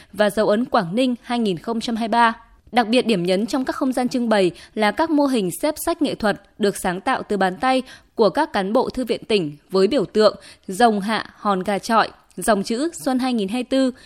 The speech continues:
biểu tượng hình ảnh rồng kèm câu đối Tết. Cùng với Hội sách báo Xuân tại Thư viện tỉnh, Tết Nguyên đán năm hai nghìn hai mươi tư, Hội Nhà báo tỉnh phối hợp với Thư viện tỉnh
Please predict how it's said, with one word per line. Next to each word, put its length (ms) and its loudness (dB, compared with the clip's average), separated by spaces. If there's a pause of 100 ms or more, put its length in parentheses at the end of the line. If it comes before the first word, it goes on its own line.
(220)
biểu 180 4
tượng 200 -2
hình 180 -2
ảnh 280 -2
rồng 300 0
kèm 260 -4
câu 160 -4
đối 160 0
Tết. 260 0 (500)
Cùng 160 0
với 180 2
Hội 160 -2
sách 300 -4
báo 180 0
Xuân 300 0
tại 140 -2
Thư 140 -4
viện 180 -4
tỉnh, 240 0 (300)
Tết 120 2
Nguyên 200 4
đán 240 -2
năm 120 -2
hai 120 -2
nghìn 140 -2
hai 120 -2
mươi 80 -10
tư, 220 0 (220)
Hội 200 0
Nhà 120 -2
báo 160 2
tỉnh 240 -2
phối 200 -2
hợp 240 -2
với 120 2
Thư 140 -4
viện 180 -6
tỉnh 260 -2